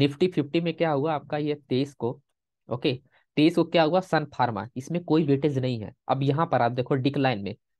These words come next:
हिंदुस्तान बैंक बात किया हमने, एचडीएफसी का, टाटा स्टील का पावरफुल, आपका टीसीएस आपका हो गया पावरफुल।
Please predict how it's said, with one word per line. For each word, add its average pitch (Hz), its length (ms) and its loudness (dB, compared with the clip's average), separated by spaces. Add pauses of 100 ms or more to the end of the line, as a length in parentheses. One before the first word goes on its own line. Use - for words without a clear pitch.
(200)
हिंदुस्तान 151 400 0
बैंक 170 200 -2
बात 175 220 0
किया 180 140 -2
हमने, 175 320 -4
एचडीएफसी 139 520 -2
का, 185 60 0
टाटा 165 360 0
स्टील 160 240 -6
का 160 160 -4
पावरफुल, 156 640 -4
आपका - 220 0
टीसीएस 147 540 0
आपका 160 240 -4
हो 151 140 -2
गया 151 180 -4
पावरफुल। 147 520 -2